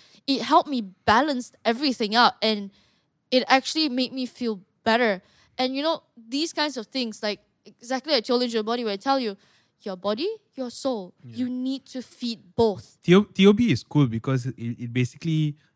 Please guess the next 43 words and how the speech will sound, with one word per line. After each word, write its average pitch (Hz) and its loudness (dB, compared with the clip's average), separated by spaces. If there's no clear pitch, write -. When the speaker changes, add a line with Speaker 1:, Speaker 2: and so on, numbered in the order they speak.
Speaker 2:
move, 156 2
not 247 0
move 160 2
lah, 127 2
but 110 -6
it, 131 -6
it, 139 -6
there's 185 2
a 170 2
misconception 131 -2
in 107 -6
the 101 -8
church 113 -8
lah. 101 -10
Misconception 156 -2
is 107 -2
that 98 -6
sex - -4
is 101 -12
bad. 98 -8
Speaker 1:
Yes. 392 8
Speaker 2:
And 139 0
the 143 -4
T - 0
O 220 8
B 233 6
kind 214 4
of, 147 4
like, 117 0
said, 165 -2
like, 107 -10
I 123 -6
think 214 -4
people 139 0
don't 117 -2
understand 110 -4
what 101 -6
the 98 -14
church 113 -8
teachings 110 -8
on 95 -8
sexuality 95 -12
is. - -20